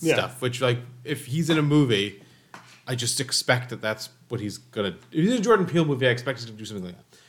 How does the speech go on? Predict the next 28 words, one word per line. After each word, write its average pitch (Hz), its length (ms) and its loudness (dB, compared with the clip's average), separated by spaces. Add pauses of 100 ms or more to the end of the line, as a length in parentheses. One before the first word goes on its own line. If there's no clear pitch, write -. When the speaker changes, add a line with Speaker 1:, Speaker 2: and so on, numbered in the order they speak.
(320)
Speaker 2:
My 208 140 4
problem 294 340 2
with, 320 220 -4 (340)
my 185 140 2
problem 208 240 2
with 302 160 -2
Keke 208 260 -4
Palmer 180 220 0
and 151 80 -2
Daniel 151 260 -2
Kaluuya, 139 300 0
I - 20 2
don't 175 160 0
even 180 140 2
think 160 140 -2
it - 20 -4
has 151 180 -6
anything 139 220 -4
to 127 60 -4
do 127 40 -2
with 123 80 -2
their 117 100 -4
performances. 143 680 -4 (280)
I 147 100 -8
think 220 120 2
their 294 140 -2
characters 180 580 0
are 117 140 -10